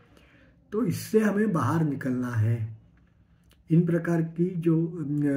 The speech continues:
विज्ञापन जो आते हैं, advertisement जो आती है, उनकी ओर ध्यान नहीं देना है, हो सके तो उनका विरोध करना है और हमारी जो सनातन संस्कृति है,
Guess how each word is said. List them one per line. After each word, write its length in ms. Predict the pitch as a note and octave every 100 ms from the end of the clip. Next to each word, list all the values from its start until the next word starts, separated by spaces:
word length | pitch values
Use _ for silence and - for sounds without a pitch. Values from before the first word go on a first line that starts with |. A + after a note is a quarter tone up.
| C#3 C#3+ E3
विज्ञापन 460 | C#3 C3 D#3+ D#3+ D3+
जो 200 | D3+ E3+
आते 260 | C3+ A#2
हैं, 180 | D3+ D3+
advertisement 540 | B2+ C3 D3+ C3 D3 C#3+
जो 100 | C3+
आती 300 | B2+ - D#3
है, 240 | E3 - - - -
उनकी 300 | C#3+ B2 E3+
ओर 140 | D#3+
ध्यान 340 | A2+ A#2+ D3 D3+
नहीं 240 | B2 D#3+
देना 280 | D3+ C#3+ D3+
है, 300 | D#3+ G#3 - - - - -
हो 140 | F3
सके 320 | E3 D#3 D#3+
तो 180 | C#3+ D3+
उनका 240 | C#3+ D3 D3
विरोध 520 | A#2 A#2 C3+ F#3+ -
करना 360 | D#3+ C3 A#2+
है 300 | A2+ A2 - - - _ - -
और 300 | D3+ F#3 -
हमारी 340 | D3 D3 D3 E3+
जो 160 | G3+
सनातन 500 | D#3+ D#3 D#3+ D#3+ E3
संस्कृति 600 | C#3 D3 C#3 - E3+ -
है, 320 | C3 C3 E3+